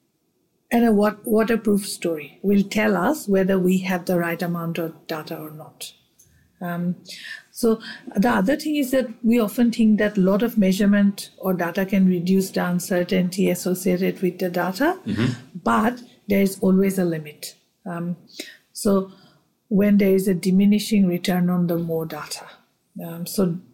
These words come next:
Speaker 1: just having a large quantity of data
Speaker 2: Yep.
Speaker 1: is not gonna counterbalance the effect of bad quality of data. So we got to remember that
Speaker 2: Yeah.
Speaker 1: as well.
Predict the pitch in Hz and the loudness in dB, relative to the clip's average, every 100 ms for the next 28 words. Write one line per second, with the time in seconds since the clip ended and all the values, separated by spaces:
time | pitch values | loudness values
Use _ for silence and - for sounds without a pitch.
0 | _ - 226 226 - - 180 196 185 170 | _ -2 -2 -2 -8 -4 0 2 2 0
1 | 180 196 214 214 - - _ _ _ - | 0 2 2 0 -4 -14 _ _ _ -12
2 | - 170 185 185 170 185 175 - 165 165 | -4 0 0 -2 -2 -2 -2 -4 -6 -6
3 | 160 165 247 - 208 220 208 185 - 185 | -8 -8 -8 -6 -6 -2 -2 0 2 4
4 | 202 208 - - _ - 190 185 185 185 | 2 0 -8 -18 _ -4 2 2 2 0
5 | - - - - - - - - _ _ | -6 -18 -20 -20 -20 -20 -20 -20 _ _
6 | _ _ - - 190 190 202 185 175 165 | _ _ -8 0 2 4 2 0 0 0
7 | 170 233 247 - - 170 180 - - - | 2 2 0 -6 -2 -2 -4 -10 -20 -20
8 | _ 185 - 180 185 180 - 165 160 - | _ -8 -2 -4 -2 -6 -4 -8 -8 -10
9 | 160 156 160 170 156 147 147 151 - - | -10 -8 -8 -10 -10 -14 -16 -14 -14 -10
10 | 170 170 170 170 165 160 190 175 180 247 | -6 -4 -4 -4 -8 -4 0 2 4 4
11 | 202 185 165 160 160 - - 160 156 | 4 2 0 -2 -2 -2 -4 -6 -8